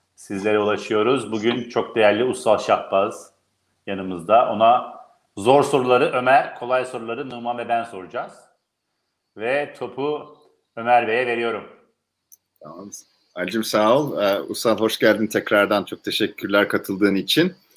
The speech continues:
Speaker 2: Ee, zaten, e, Dünya Gazetesi'ndeki yazıları, e, keyifle okuyorum. E,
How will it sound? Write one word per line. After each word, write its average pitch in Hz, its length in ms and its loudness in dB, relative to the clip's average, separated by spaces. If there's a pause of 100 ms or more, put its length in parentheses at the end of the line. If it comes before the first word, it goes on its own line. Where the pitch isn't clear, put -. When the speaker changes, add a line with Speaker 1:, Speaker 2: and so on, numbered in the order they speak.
(540)
Speaker 2:
Ee, 92 300 4
zaten, 110 480 4
e, 92 300 0
Dünya 104 260 4
Gazetesi'ndeki 107 640 0
yazıları, 104 460 4
e, 92 260 2 (720)
keyifle 120 460 4
okuyorum. 117 760 4
E, 92 380 2